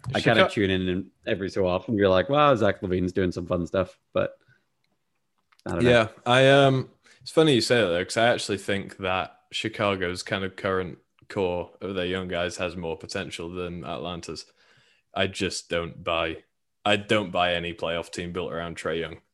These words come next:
Speaker 2: is probably my biggest holdup with Atlanta. But yeah, I think the
Speaker 1: Yeah.
Speaker 2: Lonzo, the Lonzo to Chicago thing, I don't, I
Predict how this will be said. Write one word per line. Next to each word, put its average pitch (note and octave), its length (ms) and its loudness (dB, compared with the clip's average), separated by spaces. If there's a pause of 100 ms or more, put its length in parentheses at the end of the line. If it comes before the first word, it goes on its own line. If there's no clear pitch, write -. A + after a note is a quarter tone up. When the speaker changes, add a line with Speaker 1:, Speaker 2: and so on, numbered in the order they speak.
Speaker 2:
is F2 180 -6
probably F2 420 -4
my F2 160 -4
biggest F2 340 -6
holdup F2 340 -4
with F#2 280 -4 (100)
Atlanta. F#2 480 -6 (800)
But G#2+ 280 4
yeah, A#2 260 8
I G#2+ 80 4
think - 460 2 (100)
the A#2+ 180 2
Speaker 1:
Yeah. A#2 120 8
Speaker 2:
Lonzo, A2+ 260 4 (160)
the A#2 140 2
Lonzo B2 320 4
to G#2+ 160 -6
Chicago F#2+ 560 0
thing, F#2 260 -2
I F2+ 120 0
don't, F2 360 -4 (1300)
I G#2 360 0